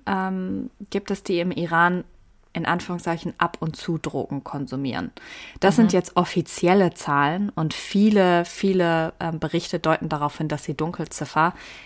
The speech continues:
Speaker 1: echt viel größer ist.
Speaker 2: Ja.
Speaker 1: Und, ähm, im internationalen Vergleich ist das Verhältnis von der Bevölkerungsanzahl im Iran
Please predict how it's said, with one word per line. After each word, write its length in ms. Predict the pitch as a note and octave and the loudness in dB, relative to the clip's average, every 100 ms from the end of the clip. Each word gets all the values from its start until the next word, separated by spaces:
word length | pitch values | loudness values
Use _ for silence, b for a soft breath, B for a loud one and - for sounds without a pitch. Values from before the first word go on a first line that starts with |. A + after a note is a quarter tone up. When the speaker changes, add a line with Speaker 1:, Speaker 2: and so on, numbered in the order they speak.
| - | -8
Speaker 1:
echt 200 | D3+ - | -6 -6
viel 180 | - C#3 | -6 -6
größer 500 | - C#3+ - C#3 - | -2 -2 -2 -4 -6
ist. 140 | D3 | -4
Speaker 2:
Ja. 100 | E3 E3+ - | -4 -6 -6
Speaker 1:
Und, 380 | D3+ D3+ - - | -4 -4 -6 -6
ähm, 320 | D#3 D3+ D3+ - | -4 -4 -6 -4
im 260 | D#3+ D#3+ - | 0 0 0
internationalen 840 | - A#3+ C4 A3+ G3+ - F3+ F#3 F3 | 4 6 6 4 4 0 0 0 0
Vergleich 540 | - E3 F3+ G#3 G#3 | -4 2 4 4 2
ist 180 | E3+ - | -4 -6
das 120 | E3 | -6
Verhältnis 800 | - E3 - A#3 C#4 - D3+ - | -6 -6 2 4 4 0 -4 -6
von 180 | - D#3+ | -6 -6
der 80 | D3 | -6
Bevölkerungsanzahl 1300 | - - - - C#3+ - D#3 D3 - D3+ D3 D3 D3 | -2 0 0 -2 -8 -6 -6 -6 -4 0 0 0 -4
im 180 | D3+ D3+ | -6 -4
Iran 480 | C#3 D3 C#3+ E3 A#3 | -6 2 4 6 4